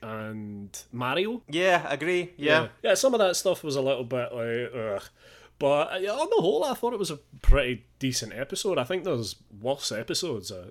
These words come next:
Speaker 1: inside number nine than this. And I, and to be fair to you, Mitch, I have seen quite a few dissenting voices.
Speaker 2: Okay.
Speaker 1: Um,
Speaker 2: Um,
Speaker 1: so you're not, you're certainly not alone in that.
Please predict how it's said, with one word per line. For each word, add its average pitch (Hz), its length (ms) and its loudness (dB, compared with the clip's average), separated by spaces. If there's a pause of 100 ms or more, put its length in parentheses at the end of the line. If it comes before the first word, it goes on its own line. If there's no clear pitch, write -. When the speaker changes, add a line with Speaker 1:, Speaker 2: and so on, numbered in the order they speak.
Speaker 1:
inside 110 300 -8
number 101 180 -10
nine 98 220 -8
than 151 120 -4
this. 139 200 -2
And 175 100 2
I, 185 460 -4
and 147 240 -2
to 175 100 -2
be 170 80 -2
fair 202 240 -2
to 165 100 -10
you, 151 200 -2
Mitch, 160 260 -4
I 123 40 -8
have 147 180 -10
seen 131 240 -6
quite 131 260 -8
a - 80 -8
few 113 260 -10
dissenting 123 460 -6
voices. 110 600 -10 (180)
Speaker 2:
Okay. 139 240 -4 (260)
Speaker 1:
Um, 139 280 -2
Speaker 2:
Um, 139 40 -6
Speaker 1:
so 131 140 -4
you're 127 100 -2
not, 135 220 2
you're 127 100 0
certainly 139 460 -2
not 123 140 -6
alone 113 240 -6
in 135 120 -4
that. 117 140 -10